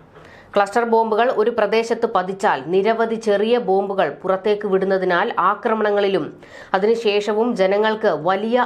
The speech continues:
അപകടമാണ് ഇതുകൊണ്ടുണ്ടാകുന്നത്. അസ്ഥികളിലൂടെ തുളഞ്ഞു കയറും ഇതിന്റെ ചീളുകൾ. ക്ലസ്റ്റർ ബോംബുകൾ ഇറാൻ പ്രയോഗിച്ചിരിക്കുന്നത് ജൂതരെ കൊന്നൊടുക്കാനാണ്. അങ്ങനെ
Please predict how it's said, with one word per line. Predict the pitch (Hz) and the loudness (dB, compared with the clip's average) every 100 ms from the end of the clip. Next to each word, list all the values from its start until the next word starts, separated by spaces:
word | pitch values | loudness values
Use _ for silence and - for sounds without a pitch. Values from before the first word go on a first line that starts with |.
| 240 | 0
അപകടമാണ് | 185 220 233 240 214 196 190 160 | 0 0 0 0 0 0 -2 -4
ഇതുകൊണ്ടുണ്ടാകുന്നത്. | - 185 208 202 180 180 180 160 135 123 - - _ - - - - | -6 -2 -2 -2 -2 0 -2 -4 -10 -12 -16 -20 _ -20 -20 -8 -2
അസ്ഥികളിലൂടെ | 196 - 262 262 254 254 240 247 226 | -2 -2 0 2 2 0 0 -2 0
തുളഞ്ഞു | 208 226 254 | 2 2 2
കയറും | 254 202 196 185 147 | 2 2 0 -2 -4
ഇതിന്റെ | 160 190 196 | -4 -2 -2
ചീളുകൾ. | 196 - 185 175 185 147 120 - - - - - | -2 -6 -6 -2 0 -2 -6 -10 -20 -20 -20 -4
ക്ലസ്റ്റർ | 196 196 247 | -2 0 -2
ബോംബുകൾ | 233 220 226 214 220 269 | 0 0 0 0 0 0
ഇറാൻ | 214 214 240 247 | 0 0 0 0
പ്രയോഗിച്ചിരിക്കുന്നത് | 220 208 226 240 240 208 208 208 190 147 | 0 2 2 0 -6 -4 0 0 0 -2
ജൂതരെ | 151 190 226 226 220 | -2 -2 0 0 0
കൊന്നൊടുക്കാനാണ്. | 220 - 180 202 175 165 156 135 120 120 - _ - - - - | -2 -2 0 0 0 -2 -4 -4 -6 -10 -20 _ -20 -20 -6 -2
അങ്ങനെ | 196 226 226 | 2 2 2